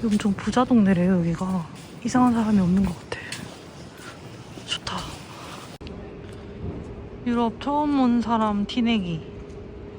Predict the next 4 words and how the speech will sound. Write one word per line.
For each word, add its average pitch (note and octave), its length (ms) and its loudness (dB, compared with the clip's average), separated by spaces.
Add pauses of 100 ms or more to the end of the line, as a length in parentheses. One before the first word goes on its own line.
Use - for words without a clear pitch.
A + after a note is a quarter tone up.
(540)
모든 A3 340 4
게 G3+ 140 0
다 E3+ 340 -2 (1300)
이쁘고 C4+ 560 -2